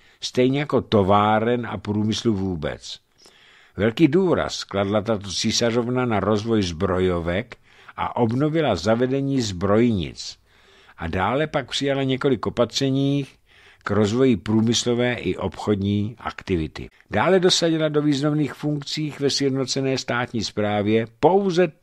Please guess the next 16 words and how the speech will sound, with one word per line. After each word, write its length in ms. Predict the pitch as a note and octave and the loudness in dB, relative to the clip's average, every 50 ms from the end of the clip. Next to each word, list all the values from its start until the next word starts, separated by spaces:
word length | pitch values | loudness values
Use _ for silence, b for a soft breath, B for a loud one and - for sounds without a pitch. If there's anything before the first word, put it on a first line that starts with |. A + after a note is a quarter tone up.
| _ _ | _ _
nejschopnější 1000 | - G2+ G#2 C#3 F3+ F#3+ - - - - - C4 - D#3+ D#3+ D#3 C#3+ - - G#2+ | -6 -2 2 2 2 2 0 -4 -4 -4 -6 -6 -4 -4 -6 -6 -6 -6 -8 -8
úředníky, 760 | F2 E2 E2 D#2 F2 F2+ F2 F#2+ G2 F#2+ F2 - B2 C3 C#3+ - b b b b b b b b b b b b | -6 -6 -6 -6 -6 -6 -4 -6 -6 -8 -4 -2 0 0 0 -2 b b b b b b b b b b b b
přičemž, 600 | - - F#3+ G3 - F#3+ F3 F3+ F3 E3+ D#3+ - - | -4 -2 -2 0 0 0 0 0 0 -2 -4 -6 -6
ale 220 | - D3+ D3+ D3+ C3+ | -4 -2 0 0 0
to 140 | - B2+ | 2 2
je 100 | G#2+ F2+ | 2 2
pravda, 520 | D#2+ - D2+ D2+ D2+ D2 D#2+ G#2+ A#2+ B2 B B B B B B | 2 0 -4 -6 -6 -2 -2 -2 -2 -2 B B B B B B
nerozlišovala, 1300 | A2 A2 D3+ G3+ A3+ A#3+ G#3 D#3 A#2 G#2+ G2+ E2+ E2 F#2+ G2+ F#2+ - - G#2+ G#2+ F#2+ G2+ G2+ G#2 A2+ B2+ A#2+ | -2 0 2 4 4 4 4 2 2 2 2 2 0 -2 -4 -4 -2 -2 -2 -2 0 0 0 2 2 2 0
zda 160 | G2+ A#2+ A#2 | 0 -2 -4
se 200 | - - C3 C3 | -4 -2 -2 0
jedná 360 | C3 C3 C3 C3 G#2 E2+ - | 0 0 0 -2 -2 -4 -4
o 100 | - F2 | -6 -8
Chany 380 | - - - G#2+ A#2 A2+ A#2 A2+ | -8 -6 -4 -2 -2 0 0 0
nebo 260 | A2 G#2+ G2 G2 F#2+ | 0 0 0 -2 -2
o 180 | - - F2+ F2 | -2 -2 -2 0
Mandžuji. 560 | F2+ F2+ F#2 E2+ C#2+ D#2 D#2 C#2 C2+ B1 | 0 2 0 0 -2 -4 -6 -6 -8 -10